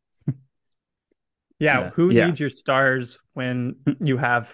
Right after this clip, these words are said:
Speaker 2: well, who needs two of your stars when you have ten more?
Speaker 1: Yeah. But, uh, I,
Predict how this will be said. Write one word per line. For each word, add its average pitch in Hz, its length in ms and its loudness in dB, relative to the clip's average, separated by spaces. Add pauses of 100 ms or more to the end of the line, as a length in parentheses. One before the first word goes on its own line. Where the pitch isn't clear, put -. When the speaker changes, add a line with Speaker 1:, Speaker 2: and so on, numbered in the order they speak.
Speaker 2:
well, 113 320 -8
who 190 120 4
needs 190 180 4
two 202 180 4
of 160 60 6
your 143 100 4
stars 127 320 0
when 131 80 -2
you 123 60 -4
have 123 160 -2
ten 127 240 -6
more? 123 380 -8 (640)
Speaker 1:
Yeah. 117 220 -10 (420)
But, 165 240 4 (120)
uh, 151 40 -2
I, - 280 0